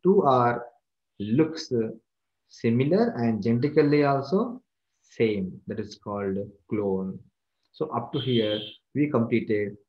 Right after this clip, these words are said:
binary fission, asexual mode of reproduction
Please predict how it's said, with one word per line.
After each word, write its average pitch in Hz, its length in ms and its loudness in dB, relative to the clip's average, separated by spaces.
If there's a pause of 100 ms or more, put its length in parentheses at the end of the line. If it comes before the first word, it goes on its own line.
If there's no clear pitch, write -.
(160)
binary 120 460 0
fission, 104 500 -4 (220)
asexual 143 600 0
mode 117 220 -2
of 104 140 -2
reproduction 101 720 -6